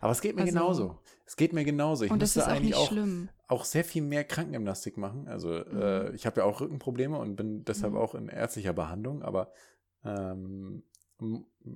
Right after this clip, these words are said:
Speaker 1: hab dafür eigentlich Krankengymnastikprogramm, aber ich bin so momentan so unmotiviert, das zu machen. Ich weiß
Speaker 2: Ja.
Speaker 1: auch nicht. Es kann einfach diese winterliche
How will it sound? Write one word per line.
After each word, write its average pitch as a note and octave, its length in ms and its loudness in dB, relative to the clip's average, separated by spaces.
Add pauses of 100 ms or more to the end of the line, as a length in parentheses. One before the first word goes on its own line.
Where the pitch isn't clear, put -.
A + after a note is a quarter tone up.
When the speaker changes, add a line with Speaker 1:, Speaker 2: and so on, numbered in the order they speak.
(160)
Speaker 1:
hab G#2+ 180 -10
dafür - 280 0
eigentlich G#2+ 200 -8
Krankengymnastikprogramm, A2+ 840 -6
aber G#2+ 140 -4
ich - 80 -12
bin C3 240 -6
so - 200 -8
momentan A#2+ 520 -8
so C#3 200 0 (160)
unmotiviert, C#3+ 640 0
das A2 140 -2
zu - 100 -10
machen. A2+ 260 -6
Ich A2+ 120 -6
weiß - 140 -2
Speaker 2:
Ja. A#2+ 60 -2
Speaker 1:
auch B2 80 0
nicht. A#2+ 140 -4 (240)
Es - 140 -10
kann B2+ 140 0
einfach B2 200 0
diese G#2+ 240 -2
winterliche A2+ 840 2